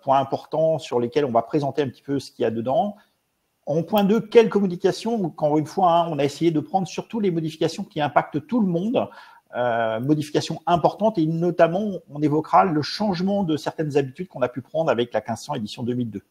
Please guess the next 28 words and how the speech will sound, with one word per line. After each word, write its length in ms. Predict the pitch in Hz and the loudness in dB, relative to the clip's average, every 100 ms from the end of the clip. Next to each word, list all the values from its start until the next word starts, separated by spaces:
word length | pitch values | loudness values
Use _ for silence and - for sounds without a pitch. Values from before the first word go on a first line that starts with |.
| _ _ _ - - _ _ _ - | _ _ _ -20 -20 _ _ _ -6
On 80 | 135 | 0
fera 180 | - 196 | 6 4
un 80 | |
petit 120 | 185 202 | 4 -2
focus 420 | 233 - 226 202 | -2 -2 -2 -2
sur 200 | - 165 | 0 2
le 80 | 156 | 2
dossier 260 | 170 190 | 0 0
de 60 | 170 | 2
maintenance 400 | 170 165 185 - | 2 2 -4 -2
qui 80 | 160 | -4
est 40 | |
traité 240 | - 156 151 | 0 2 4
dans 100 | 151 | 2
le 80 | |
titre 280 | 160 156 - | 0 -4 -2
six 360 | 147 - 190 - | -2 -4 -8 0
par 160 | 143 | 2
rapport 580 | 131 - 156 156 139 123 - | 4 4 4 6 4 2 0
à 60 | - | 2
la 120 | 135 | 2
formation 680 | 151 165 156 135 - 165 160 | 4 -2 0 -2 -2 -4 -2
des 220 | 123 117 | 0 2
entreprises 540 | 160 - 160 175 202 - | 2 0 -2 0 -2 -2
qui 200 | 151 147 | 0 2
réalisent 380 | 180 190 190 | 4 2 0
la 100 | 175 | 2
maintenance, 640 | 156 156 - 165 165 - | 2 2 2 0 0 -2